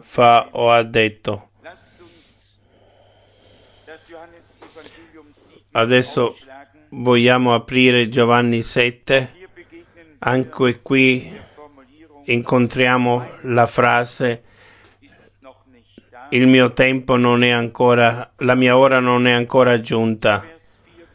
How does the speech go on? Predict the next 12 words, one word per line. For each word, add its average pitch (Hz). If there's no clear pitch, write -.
Ma 120
prima 131
di 123
arrivare 120
al 117
versetto 117
quattro, 117
vogliamo 123
iniziare 120
dal 117
versetto 117
tre. 110